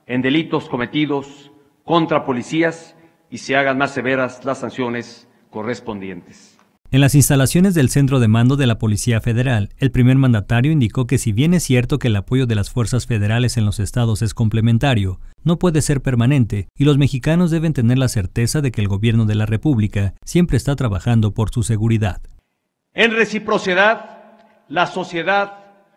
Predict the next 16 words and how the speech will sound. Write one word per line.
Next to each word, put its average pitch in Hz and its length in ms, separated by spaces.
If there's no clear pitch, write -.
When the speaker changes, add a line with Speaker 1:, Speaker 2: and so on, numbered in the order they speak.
Speaker 1:
reconocerá 185 840
el 175 100
valor 165 360
de 160 120
quienes, 151 380
como 147 180
ustedes, 214 800
han 190 200
elegido 196 480
una 190 200
vida 170 880
de 156 160
servicio 170 600
dedicada 175 560
a 165 100
proteger 156 640